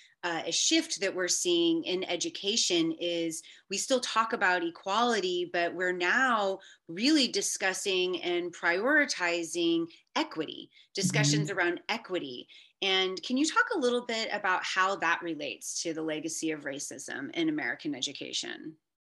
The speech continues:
Speaker 2: Yeah, so, like, you know, surveys, assessments, and outcomes have demonstrated time and time again that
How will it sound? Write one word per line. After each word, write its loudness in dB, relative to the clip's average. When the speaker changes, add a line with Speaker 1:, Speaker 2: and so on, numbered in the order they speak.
Speaker 2:
Yeah, 8
so, 4
like, 4
you 6
know, 8
surveys, 4
assessments, 4
and 2
outcomes 6
have 8
demonstrated 6
time 2
and 6
time 4
again 4
that 4